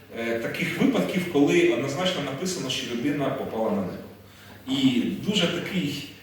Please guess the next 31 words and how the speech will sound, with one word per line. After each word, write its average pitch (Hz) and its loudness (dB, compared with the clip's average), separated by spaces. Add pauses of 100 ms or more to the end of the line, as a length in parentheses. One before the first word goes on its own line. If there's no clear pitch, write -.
(200)
е, 113 -4
якби 131 4
поширений 143 2
випадок, 120 -2
який 120 -6
дуже 123 -4
багато 113 -2
богословів, 107 -2
всі 110 -2 (120)
можуть 113 -4
на 101 -2
нього 110 0
опиратися, 147 0
це 139 -4
розбійник 139 -2
на - -6
хресті. - -8 (800)
Тобто 127 0
розбійник 175 4
на 139 -2
хресті, 139 -2
він, 113 -2 (460)
е, 98 2
покаявся, 208 2 (1000)
він 156 -2
сказав: 139 2
"Пом'яни 143 4
мене 117 0
в - -2
царстві 220 0
своєму", 196 -2